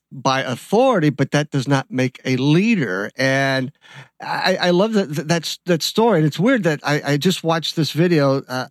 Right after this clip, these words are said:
uh, today because he go-, he goes on to talk about, you know, a, a leader doesn't have to be the person, you know, who's running an organization. Being a leader is,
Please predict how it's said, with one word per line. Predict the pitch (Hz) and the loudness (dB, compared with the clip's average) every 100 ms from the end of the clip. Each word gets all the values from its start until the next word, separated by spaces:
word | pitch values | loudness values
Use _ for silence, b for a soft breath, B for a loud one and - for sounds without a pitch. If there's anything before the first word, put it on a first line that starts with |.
| _ | _
uh, | 127 139 - | -8 -8 -2
today | 147 139 180 196 | 0 2 2 0
because | 156 139 147 143 139 - B B B B | 0 0 0 0 0 -4 B B B B
he | 131 - 170 | -12 0 2
go-, | 175 180 - | 2 0 -4
he | - 143 | -6 0
goes | 156 147 | 2 2
on | 165 | 0
to | 156 | -2
talk | 139 185 233 | -2 -2 -2
about, | 160 143 135 131 - | -2 0 0 -2 0
you | 143 | 2
know, | 139 - | 2 0
a, | - 160 | -2 -2
a | |
leader | - 175 202 254 | 0 2 4 4
doesn't | 196 196 165 | 2 2 2
have | 165 | 2
to | 165 | 2
be | |
the | 151 | 2
person, | - 170 147 151 139 123 _ _ _ _ _ _ _ - - | 2 0 2 2 0 0 _ _ _ _ _ _ _ -12 0
you | 170 | 2
know, | 147 143 | 4 4
who's | 165 135 | 4 4
running | 143 170 170 165 | 2 2 2 4
an | 156 | 4
organization. | 156 143 135 113 151 233 208 - 71 _ _ B B B - | 2 2 0 2 2 2 -2 -6 -10 _ _ B B B 0
Being | 156 247 240 | 4 6 4
a | |
leader | 160 147 220 277 180 165 | 4 2 4 4 2 2
is, | 143 156 156 151 147 - - | 2 2 4 2 0 -4 -12